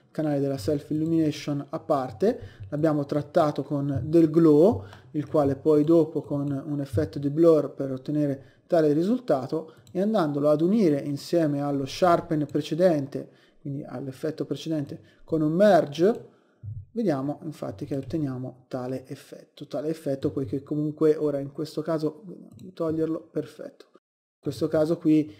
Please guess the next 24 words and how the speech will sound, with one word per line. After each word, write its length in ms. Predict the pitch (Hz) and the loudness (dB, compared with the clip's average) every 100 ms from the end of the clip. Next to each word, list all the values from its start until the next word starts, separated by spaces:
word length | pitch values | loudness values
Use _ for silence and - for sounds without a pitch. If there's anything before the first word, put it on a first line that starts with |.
| _ | _
forse 440 | _ - 165 160 156 | _ 0 0 2 0
l'effetto 460 | 151 - 165 160 | 0 2 0 0
di 120 | 156 | -6
blur 320 | 151 160 156 151 | 2 6 6 6
è 100 | 147 | 2
poco 320 | - 185 160 | 4 4 2
accentuato, 640 | 151 151 147 143 135 135 | -4 -8 -2 -4 -2 -4
ma 200 | 143 135 - - _ | -4 -6 -8 -20 _
c'è 160 | - 156 | -8 -4
un 100 | 151 | -2
motivo 340 | 151 143 143 | -2 -2 -2
molto 340 | 143 151 147 143 | 0 0 -2 -2
particolare 640 | 143 139 147 143 131 131 | -6 -4 -2 0 0 -4
poiché 680 | 131 143 139 143 98 - _ | -4 -4 -2 -4 -6 -16 _
non 300 | - 151 151 | -6 -2 0
è 260 | 147 143 - | 0 -2 -8
accentuato 720 | - 139 101 147 156 139 139 | -8 -6 -4 -4 0 -2 -2
molto 380 | 147 156 156 151 | -4 0 0 -2
di 120 | 147 | -6
più 180 | 143 151 | -2 -2
rispetto 760 | 143 139 - 143 143 156 139 - - - | -2 -6 -2 -2 -2 -4 -4 -6 -16 -16
che 220 | - 147 | -8 -8
ad 160 | - 139 | -6 -12
altri. 400 | - - - | -12 -14 -14